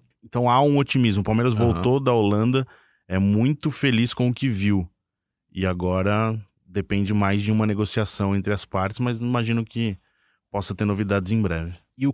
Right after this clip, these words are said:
Speaker 2: que o Palmeiras viu lá? É uma tecnologia, você falou que é uma tecnologia superior, diferente?
Speaker 1: É, o Palmeiras avalia que é uma evolução do gramados sintéticos que tem,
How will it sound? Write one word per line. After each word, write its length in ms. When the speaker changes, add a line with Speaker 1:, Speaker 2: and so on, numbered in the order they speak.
Speaker 2:
que 120
o 60
Palmeiras 440
viu 180
lá? 200
É 80
uma 140
tecnologia, 640
você 140
falou 160
que 40
é 20
uma 60
tecnologia 440
superior, 640
diferente? 800
Speaker 1:
É, 160
o 40
Palmeiras 360
avalia 320
que 120
é 40
uma 160
evolução 580
do 80
gramados 960
sintéticos 640
que 80
tem, 320